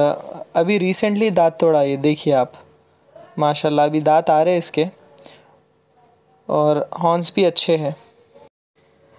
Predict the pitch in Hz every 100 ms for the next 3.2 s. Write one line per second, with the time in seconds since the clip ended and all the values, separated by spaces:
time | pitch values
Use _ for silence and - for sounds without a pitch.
0 | _ _ 156 156 147 160 - 175 - 175
1 | 170 165 - 151 147 185 185 - - -
2 | - 185 175 185 190 170 175 - 180 180
3 | 160